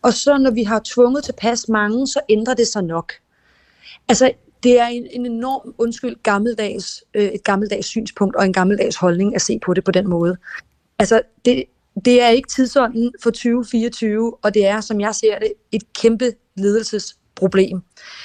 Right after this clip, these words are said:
Øhm, jeg kan sagtens se gode argumenter for, at, at forsvaret har brug for et, et bredere rekrutteringsgrundlag,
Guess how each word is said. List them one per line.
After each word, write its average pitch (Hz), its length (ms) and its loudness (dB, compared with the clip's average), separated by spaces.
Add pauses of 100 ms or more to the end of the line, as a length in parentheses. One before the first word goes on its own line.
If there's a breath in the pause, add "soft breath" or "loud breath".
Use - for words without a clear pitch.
(240 loud breath)
Øhm, 196 720 2
jeg 233 120 2
kan 240 80 -10
sagtens 240 320 -4
se 240 280 -4 (140)
gode 285 180 4
argumenter 208 400 -2
for, - 200 -4
at, 190 160 -4 (480 soft breath)
at 190 120 -4
forsvaret 208 400 -2
har 190 80 -4
brug 294 280 0
for 254 100 2
et, 190 320 0
et 196 120 -6
bredere 202 320 2
rekrutteringsgrundlag, 185 960 -2